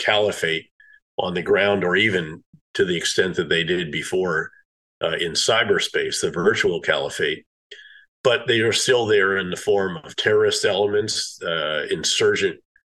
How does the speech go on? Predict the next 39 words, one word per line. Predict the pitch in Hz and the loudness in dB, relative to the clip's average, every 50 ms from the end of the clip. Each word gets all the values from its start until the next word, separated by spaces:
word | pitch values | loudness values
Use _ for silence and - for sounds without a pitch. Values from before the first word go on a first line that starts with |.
| _ _ | _ _
small | - - - 104 98 95 92 | -10 -2 0 0 2 2 0
insurgent | 90 82 - - 117 110 85 85 92 87 82 | 0 0 0 2 2 2 2 0 -2 -2 0
groupings, | 90 101 98 90 87 90 87 80 78 | 2 2 2 2 0 -4 -4 -4 -4
and | 85 80 76 | -4 -2 0
so | - - 123 117 | 0 0 0 0
forth. | 110 - - 92 85 82 - | -2 -4 -2 -2 -2 2 2
And | 107 98 92 | 2 2 4
they | 95 98 101 85 113 | 2 0 0 0 -2
do | 117 135 139 | -2 -2 -2
need | 120 113 107 101 101 | -2 -2 -2 0 0
our | 90 87 87 85 - | 0 0 0 0 0
help, | 107 113 82 65 - - - _ - - - _ _ _ _ _ - | 0 -2 -2 -4 -6 -12 -18 _ -20 -20 -20 _ _ _ _ _ -14
the | - 80 87 92 | -4 -2 0 2
Iraqi | 90 90 92 - - 87 | 2 2 0 0 0 -2
security | 78 - 95 90 - 107 101 95 90 | 0 0 -2 0 2 2 2 2 2
forces, | 80 - 85 82 80 78 85 85 78 82 - - - - - _ _ _ _ _ _ _ - | 0 0 -2 0 0 0 0 -2 -2 -4 -8 -8 -10 -12 -18 _ _ _ _ _ _ _ -2
uh, | 92 85 85 85 82 - | -2 -2 0 -2 -2 -2
again, | - 92 90 87 101 98 92 95 92 82 | -2 -2 0 2 2 2 2 0 -2 -4
to | - - - - - | -4 -6 -6 -6 -4
keep | - - - 117 113 - - | -4 -2 -2 -2 -4 -4 -8
pressure | - - - 110 95 - - 98 - - 117 120 127 | -2 2 2 2 4 2 2 0 0 2 2 2 4
on | 127 120 | 4 2
these | 107 92 87 85 80 - - - - _ - | 0 0 0 0 -2 -4 -4 -6 -8 _ -4
elements | 98 95 90 87 80 80 85 82 - - | -2 -2 0 0 0 0 0 0 0 0
and | 85 80 | 0 0
ensure | 82 85 - - - 113 110 101 | 0 0 0 2 4 4 4 4
that | 87 92 - - | 2 0 0 0
they're | 95 92 90 90 | -2 -2 0 0
not | 90 92 90 | 2 2 2
able | 90 90 87 85 | 2 0 -2 -2
to | 82 82 | -4 -2
reconstitute | 87 87 85 85 - - - 113 117 117 113 - - - - - - 82 76 76 - - - - - - - - _ _ _ - | -2 -2 -4 -4 -4 -2 0 0 2 2 0 -2 0 -2 -2 0 -2 -2 -2 -4 -6 -12 -16 -18 -18 -18 -20 -20 _ _ _ -2
as | 95 95 90 - | -2 0 0 0
the | 101 92 | 0 0
Islamic | 87 80 87 104 104 101 92 95 - | 0 0 0 0 0 0 0 -2 -2
State | - - - 95 87 82 - 85 - | -2 0 0 0 0 0 -4 -4 -2
did | 127 123 110 95 87 87 | 0 2 2 2 0 -2
when | 85 90 90 | -4 -4 -2
the | 90 | -2